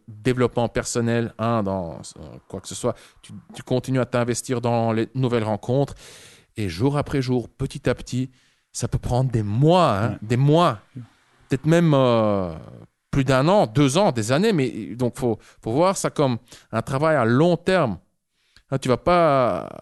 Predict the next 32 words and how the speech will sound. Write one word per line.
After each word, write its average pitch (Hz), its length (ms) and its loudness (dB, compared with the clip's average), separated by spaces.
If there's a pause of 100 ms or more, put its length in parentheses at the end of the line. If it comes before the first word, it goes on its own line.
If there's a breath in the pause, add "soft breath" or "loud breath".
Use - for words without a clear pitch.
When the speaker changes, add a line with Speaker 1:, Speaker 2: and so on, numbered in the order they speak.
(120)
Speaker 1:
je 107 100 -10
veux 123 60 0
dire, 147 200 2 (1200 soft breath)
tu 147 60 4
veux 190 100 6
te - 80 2
débarrasser 139 500 2
de 143 80 4
ce, - 140 -8
cette - 340 -4
obsession 123 480 -2
amoureuse 113 480 0
aujourd'hui. 151 440 2 (160)
Maintenant, 170 500 2
je 120 140 -4
veux 143 120 2
être 151 180 -2 (120)
guéri, 139 420 0
entre 127 240 -2
guillemets. 123 380 0 (440 soft breath)
Euh, 117 140 2
demain, 135 380 4
je 123 120 -2
veux, 131 180 2
voilà, 113 360 2
je, 87 140 -12
je 104 140 -8
veux 127 80 0
me 120 40 -4
sentir 131 300 -2
en 123 80 0
forme. 110 280 0